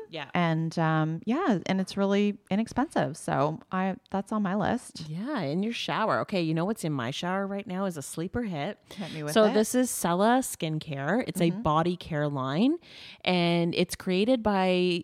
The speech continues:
Speaker 1: the owner of a spa here in Toronto. It's called Hammam Spa. The
Speaker 2: Mm-hmm.
Speaker 1: owner's name is Celine Tadrisi, and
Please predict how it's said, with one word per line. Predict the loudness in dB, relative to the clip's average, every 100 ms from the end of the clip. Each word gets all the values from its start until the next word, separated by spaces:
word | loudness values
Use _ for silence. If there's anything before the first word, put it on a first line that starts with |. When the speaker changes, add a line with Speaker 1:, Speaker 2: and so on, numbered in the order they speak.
| -6
Speaker 1:
the | -4 -2
owner | 0 2 2
of | 0
a |
spa | -4 -2 0 2
here | 0 -2
in |
Toronto. | -2 -2 0 0
It's | -2
called | -4 -6
Hammam | -2 -2 0 0 -2
Spa. | -2 -4 -2 2 2
The | 2
Speaker 2:
Mm-hmm. | 2
Speaker 1:
owner's | 2 2 2 0
name | 0 2 2 0
is | -2
Celine | -2 -2 0 0 2 4 2 0 -14 -20 -20 -20 _
Tadrisi, | 0 0 2 -2 -4 -4 -2 -2 -4 -6 _ -14 -12 0
and | 2 4 4 4 2